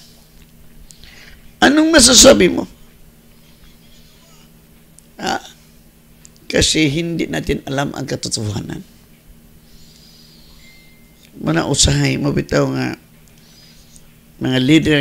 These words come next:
nga nagdibit na ko, "Ah, nato na nga matay na sila." Kay matod pa niya, pasukas lang.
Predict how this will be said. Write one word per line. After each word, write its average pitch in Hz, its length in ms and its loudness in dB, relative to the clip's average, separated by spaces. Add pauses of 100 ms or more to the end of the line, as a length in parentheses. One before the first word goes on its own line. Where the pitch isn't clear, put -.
nga 135 120 -4
nagdibit 131 560 -4
na 139 160 -6
ko, - 240 -6
"Ah, - 120 -6
nato 151 320 -6
na - 160 -4
nga 131 120 -6
matay 180 440 -8
na - 80 -10
sila." - 280 -8
Kay 165 200 -10
matod - 400 -8
pa - 80 -8
niya, - 240 -6
pasukas - 640 -4
lang. 139 320 -8